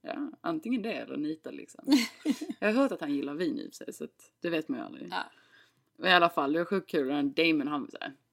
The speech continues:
Speaker 1: ja, men keps bak och fram och allt. De brukar ju vara så himla strikta, du vet, i vanliga fall.
Speaker 2: <laughs> Kanske inte deras dagliga uniform.
Speaker 1: Nej, men precis. Det låter så sjukt att sitta så här namedroppa, men alltså när varenda människa på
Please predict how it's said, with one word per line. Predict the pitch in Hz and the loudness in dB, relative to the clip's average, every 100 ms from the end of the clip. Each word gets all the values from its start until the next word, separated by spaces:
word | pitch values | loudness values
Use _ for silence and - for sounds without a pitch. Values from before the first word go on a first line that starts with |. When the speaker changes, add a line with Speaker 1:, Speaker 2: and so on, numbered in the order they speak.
| - _ _ | -20 _ _
Speaker 1:
ja, | - | 2
men | 170 - - _ _ - | 2 0 -12 _ _ -10
keps | 175 - - | -10 -10 -12
bak | 147 - | -12 -12
och | |
fram | - 147 143 135 | -16 -12 -10 -10
och | |
allt. | - - | -12 -12
De | 156 160 | -6 -4
brukar | 175 165 | -4 -6
ju | 147 | -8
vara | - | -8
så | - - | -12 -12
himla | 190 165 - 196 | -8 -8 -8 -10
strikta, | - 214 - - | -8 -8 -8 -10
du | - | -8
vet, | - - - | -8 -10 -12
i | |
vanliga | - - - | -12 -12 0
fall. | - 269 - 302 | 4 6 6 4
Speaker 2:
<laughs> | 320 320 294 | 2 -4 -4
Kanske | 208 - | -4 -4
inte | 180 180 | -4 -4
deras | 175 175 - _ _ _ _ - | -4 -6 -12 _ _ _ _ -12
dagliga | 180 185 175 180 170 | -4 -2 -2 -4 -6
uniform. | 175 - - 220 _ _ _ _ | -8 -14 -16 -18 _ _ _ _
Speaker 1:
Nej, | - 170 160 156 | -8 -2 0 0
men | 156 | 0
precis. | 156 170 170 156 - - - - _ - - | -4 -8 -6 -6 -6 -8 -14 -20 _ -20 -8
Det | 196 | -2
låter | 233 262 196 214 | 2 2 0 -4
så | 220 | -8
sjukt | - - 160 - | -4 -2 -2 -4
att | - | -10
sitta | 151 - | -10 -8
så | 143 | -6
här | 139 | -4
namedroppa, | 170 196 196 175 156 165 | -2 -2 -4 -8 -8 -8
men | 165 165 | -8 -8
alltså | 160 | -8
när | 160 165 | -8 -6
varenda | 165 151 - 175 170 160 | -8 -8 -8 -6 -6 -6
människa | 156 156 156 - | -6 -6 -8 -12
på | - | -20